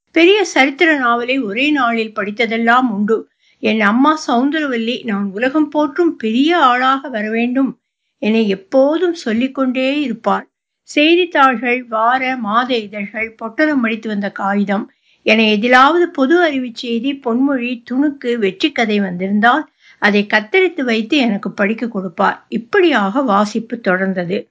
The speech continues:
பள்ளியில் கட்டுரை, பேச்சு, கவிதை என பல போட்டிகளில் வெற்றி பெற்றேன். இவை எனக்கு பெரும் உற்சாகத்தை தந்தன. படிப்பின் சுவையும் தமிழ்ச் சொற்களில், வரிகளில், வாக்கியங்களில்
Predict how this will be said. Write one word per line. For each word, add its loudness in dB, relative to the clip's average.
பள்ளியில் 2
கட்டுரை, 0
பேச்சு, 0
கவிதை -2
என 0
பல -2
போட்டிகளில் -4
வெற்றி -8
பெற்றேன். -6
இவை 4
எனக்கு 0
பெரும் 0
உற்சாகத்தை -2
தந்தன. -4
படிப்பின் 0
சுவையும் -2
தமிழ்ச் -2
சொற்களில், -2
வரிகளில், -4
வாக்கியங்களில் -4